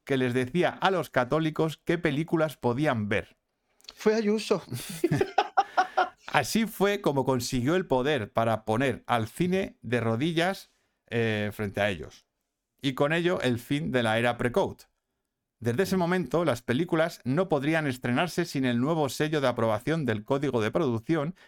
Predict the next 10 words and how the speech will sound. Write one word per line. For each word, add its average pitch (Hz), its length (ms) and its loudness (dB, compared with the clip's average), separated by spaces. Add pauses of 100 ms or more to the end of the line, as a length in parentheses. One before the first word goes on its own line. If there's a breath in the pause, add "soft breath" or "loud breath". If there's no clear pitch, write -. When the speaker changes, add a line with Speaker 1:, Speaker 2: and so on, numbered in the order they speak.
(160 soft breath)
Speaker 1:
y 135 140 0
antes 139 380 -2
de 127 100 2
rodarlas, 113 760 -2
los 113 300 -2
guiones 156 420 -2
deberían 123 520 0
de 107 100 -2
ser 139 240 -2
revisados 160 680 -2